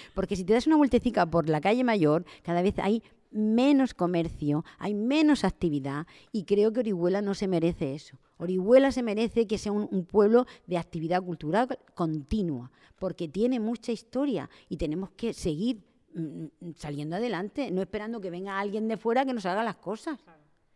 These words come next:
Speaker 1: Y tenemos, pero es que tenemos mucho delito, ¿eh?
Speaker 2: Y,
Speaker 1: Muchas
Speaker 2: y
Speaker 1: piedras, pero mucho delito también.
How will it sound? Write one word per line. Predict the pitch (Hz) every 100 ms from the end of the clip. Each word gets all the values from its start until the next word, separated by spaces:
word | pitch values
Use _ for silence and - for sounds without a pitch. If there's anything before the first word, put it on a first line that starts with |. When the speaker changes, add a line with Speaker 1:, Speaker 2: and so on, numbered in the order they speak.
| _
Speaker 1:
Y | 202
tenemos, | 147 151 165 - 147
pero | 143
es | 135 139
que | - 175 175
tenemos | 151 165 180
mucho | 190 175 165
delito, | 147 143 135
¿eh? | 139 196 - _ _ -
Speaker 2:
Y, | 208
Speaker 1:
Muchas | 202 240 -
Speaker 2:
y |
Speaker 1:
piedras, | 226 233 254
pero | 196 180
mucho | 185 180
delito | 147 139 139
también. | 123 120